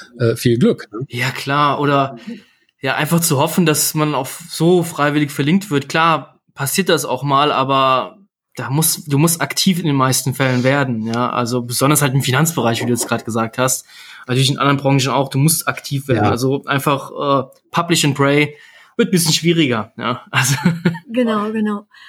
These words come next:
Speaker 3: Also wir haben ja schon jetzt einige Faktoren besprochen, so was, was so Erf-, Erfolg ausmacht, wenn man, äh, organischen Linkaufbau machen möchte. Aber vielleicht, ähm,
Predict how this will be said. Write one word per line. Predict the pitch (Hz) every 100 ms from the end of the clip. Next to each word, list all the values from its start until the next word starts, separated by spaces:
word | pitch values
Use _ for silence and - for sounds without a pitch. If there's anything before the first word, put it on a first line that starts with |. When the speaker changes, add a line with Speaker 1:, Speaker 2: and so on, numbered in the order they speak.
| -
Speaker 3:
Also | - 247
wir | 220 269
haben | 285
ja |
schon | 269 269 226
jetzt | 214 - -
einige | 277 247
Faktoren | 247 247 - - 277 254 220 214 -
besprochen, | 196 226 - 254 262 240 220
so | 220 202
was, | 220 -
was | 226 -
so | 254 220
Erf-, | - - - -
Erfolg | 220 - 247 254
ausmacht, | 196 247 277 226 202 -
wenn | 220
man, | 214 208
äh, | 208
organischen | 208 196 214 214 - 220
Linkaufbau | 254 226 - 202 196
machen | 196 190 233
möchte. | 208 208 254 262 - - - -
Aber | - 233
vielleicht, | 226 208 240 - - 208
ähm, | 220 226